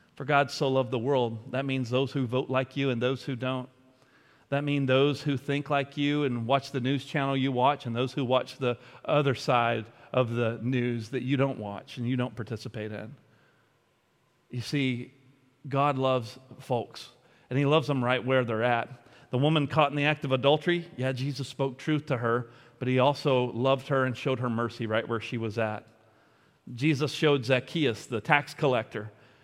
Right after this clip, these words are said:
showed him mercy and love right where he was at. Jesus showed the thief on the cross who was rightfully there, paying the penalty for his crime,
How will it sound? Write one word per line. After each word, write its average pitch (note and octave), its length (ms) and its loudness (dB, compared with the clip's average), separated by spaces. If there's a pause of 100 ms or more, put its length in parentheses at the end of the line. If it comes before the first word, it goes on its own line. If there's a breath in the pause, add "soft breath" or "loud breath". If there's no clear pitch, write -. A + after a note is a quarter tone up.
(120)
showed D#3+ 280 4
him D3 180 4
mercy C#3+ 360 2
and A#2+ 200 0
love A2+ 320 4
right A#2+ 240 6
where A#2 220 4
he B2+ 160 -2
was A2 200 0
at. G#2+ 280 0 (1120 soft breath)
Jesus D3 640 -2 (320)
showed D#3 300 2
the B2+ 80 2
thief E3 240 -2
on C#3 120 0
the A#2 60 -6
cross B2+ 540 2
who C#3+ 160 0
was A#2 200 0
rightfully C3+ 560 4
there, A2 400 2 (720 soft breath)
paying B2 640 2 (420 soft breath)
the A#2+ 80 -4
penalty B2 580 -2
for A2 340 -2
his B2 200 -2
crime, G#2+ 520 -2